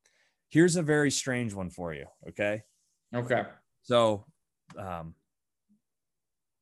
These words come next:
Speaker 1: there's a, a school in New York, and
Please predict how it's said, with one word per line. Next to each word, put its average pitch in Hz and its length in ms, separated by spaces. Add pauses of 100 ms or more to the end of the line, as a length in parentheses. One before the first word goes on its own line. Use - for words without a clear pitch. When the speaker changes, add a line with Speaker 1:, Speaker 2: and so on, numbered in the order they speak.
(160)
Speaker 1:
there's 127 440
a, 110 420 (460)
a - 80
school 147 440
in 104 80
New 107 80
York, 98 380 (1400)
and 110 500